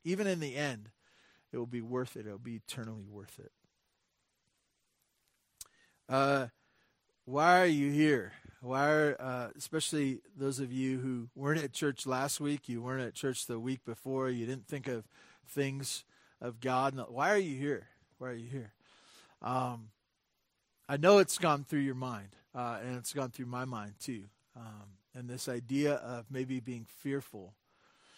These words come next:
And a, a lot of us are fearful of a lot of things. We're <coughs> fearful of missing out. Uh, we're fearful of, uh, going hungry. Uh, most of us don't even let that come close.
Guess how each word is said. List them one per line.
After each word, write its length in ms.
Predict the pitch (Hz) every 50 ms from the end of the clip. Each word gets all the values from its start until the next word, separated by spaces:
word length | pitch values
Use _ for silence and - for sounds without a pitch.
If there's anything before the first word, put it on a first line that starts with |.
| - _ _ -
And 340 | 170 170 175 170 160 156 - _ -
a, 100 | 160 170 -
a 60 | 175 190
lot 180 | 220 277 311 285
of 100 | 240 196
us 200 | 180 175 - -
are 80 | 156
fearful 400 | - - 175 170 151 - 160 151
of 80 | 143 135
a 40 | 135
lot 220 | 131 135 135 131
of 80 | 120 -
things. 400 | - 139 123 101 95 98 - -
We're 280 | - 131 123 120 113 - _ - - - - - - - - _ _ _ _ _ -
<coughs> 540 | 254 - - - - - 320 254 165 196 185
fearful 460 | - - 180 175 170 - - 165 147
of 140 | 143 127 127
missing 320 | 151 165 - - 156 139
out. 260 | 139 147 160 175 202 - _ _ _ _ _ _ _ _ _ -
Uh, 440 | 139 135 127 127 123 120 117 107 101
we're 160 | 117 127 123
fearful 800 | 123 - - - 156 156 160 - - 160 160 156 151 156 147 -
of, 640 | 131 139 135 127 127 123 123 123 123 123 123 123 120 113 - - - _ _ - - - - - - - - - - - - - - - _ _ - -
uh, 200 | - 120 117 120 139
going 320 | 127 160 160 147 139 127 123
hungry. 720 | 107 - 160 170 175 180 190 208 220 247 269 277 233 - _ _ _ _ _ - 131
Uh, 120 | 135 127
most 320 | 131 135 147 147 - - 143
of 100 | 156 -
us 300 | - - - - - - _ _ _ _ _ _ _ _
don't 300 | - 156 139 143 143 -
even 260 | 160 151 139 139 131 127
let 200 | 131 135 135 -
that 180 | 135 123 -
come 200 | - 147 131 127
close. 580 | - - - 139 131 131 143 156 - - -